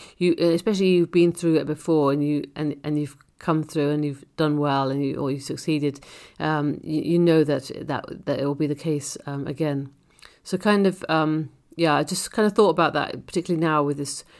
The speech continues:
with this current state with, um, the,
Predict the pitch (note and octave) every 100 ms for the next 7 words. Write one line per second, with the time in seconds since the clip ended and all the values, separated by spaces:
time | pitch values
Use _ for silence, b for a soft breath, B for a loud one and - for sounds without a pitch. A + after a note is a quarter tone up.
0 | b b D3+ D#3+ - - - F#3 D#3+ D#3+
1 | - D#3 C#3+ C#3 - D3+ D3 - - C#3+
2 | C#3+ C#3 C#3+ C#3